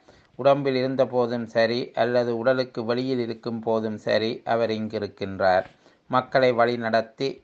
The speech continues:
கண்காணி-, கண்காணிக்கின்றார். அவரிடத்தில் குறை என்பதே இல்லை. நாம் செய்ய வேண்டியதெல்லாம் அவரோடு உரையாடி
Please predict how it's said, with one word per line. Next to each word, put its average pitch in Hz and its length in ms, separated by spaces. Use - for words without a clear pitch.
கண்காணி-, 117 540
கண்காணிக்கின்றார். 107 1040
அவரிடத்தில் 131 640
குறை 131 420
என்பதே 117 580
இல்லை. 104 500
நாம் 127 360
செய்ய 131 380
வேண்டியதெல்லாம் 117 1040
அவரோடு 120 540
உரையாடி 113 760